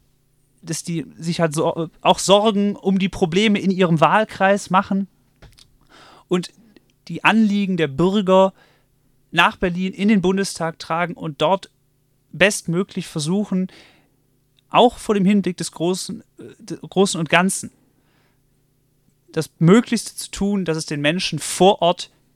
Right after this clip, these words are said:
besser geht, dass es ihnen gut geht. Und ich denke, dass das gerade die C-D-U-C S U-Fraktion im Deutschen Bundestag und die vielen direkt gewählten Abgeordneten, die wir dort haben, auch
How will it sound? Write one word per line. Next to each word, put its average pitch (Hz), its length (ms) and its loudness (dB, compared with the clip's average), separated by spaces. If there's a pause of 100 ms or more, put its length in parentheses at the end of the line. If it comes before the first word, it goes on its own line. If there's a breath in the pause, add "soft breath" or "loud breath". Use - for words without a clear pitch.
(420)
besser 156 260 2
geht, 127 360 -10
dass 147 80 -2
es 151 140 -12
ihnen 165 180 -4
gut 175 180 -2
geht. - 280 -10 (220 loud breath)
Und 151 140 -4
ich - 80 -8
denke, 180 240 2
dass 151 180 -2
das - 160 -10
gerade 175 300 0
die 165 80 -12
C-D-U-C 156 520 -6
S 196 120 -4
U-Fraktion 180 540 -4
im 165 40 -2
Deutschen 160 300 -4
Bundestag 170 520 -6 (280 loud breath)
und 151 120 -8
die 151 40 -10
vielen 220 320 0
direkt 180 280 0
gewählten 170 380 -2
Abgeordneten, 165 600 -6
die 156 120 -10
wir 147 80 -6
dort 139 160 -4
haben, 160 300 -2 (560 soft breath)
auch 202 300 -2